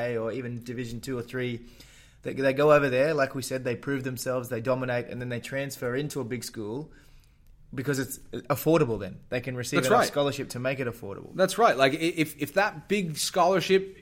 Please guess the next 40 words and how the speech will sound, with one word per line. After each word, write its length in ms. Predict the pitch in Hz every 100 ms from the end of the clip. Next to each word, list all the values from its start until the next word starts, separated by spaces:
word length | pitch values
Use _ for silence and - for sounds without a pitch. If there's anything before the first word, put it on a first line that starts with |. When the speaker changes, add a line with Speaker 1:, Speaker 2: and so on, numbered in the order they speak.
| -
Speaker 2:
i-, 20 | 147
is, 480 | 135 151 151 143
is 180 | - 143
not 220 | 156 175
given 260 | 151 160 170
to 120 | 151
you 220 | 175 165 143
right 220 | 151 156
from 140 | 156
the 60 | 143
start, 420 | - 170 233 - - _ - - - 135
then, 360 | 160 160 156 - -
then 340 | 131 143 143
you 100 | 143 147
know 120 | 151
what? 320 | 160 208 - - -
There's 200 | 139 131
plenty 280 | - 165 185
of 100 | 175
other 180 | 175 160
routes 440 | 143 143 143 -
that 120 | 151
are 60 | 135
gonna 140 | 135
be 100 | 127
affordable 480 | 120 - 147 151 147
for 220 | 143 147
you 240 | 143 143 143 -
to 260 | - 127 123
allow 340 | 123 131 147
this 200 | 151 147
opportunity 680 | 139 131 131 - 127 123 123
to 140 | -
be, 420 | 123 120 117 110 - - - - -
uh, 140 | - 95
one, 320 | 120 139 139
progressive 720 | - 147 104 131 156 247 247
from 180 | - 151
both 200 | 139 139
an 100 | 143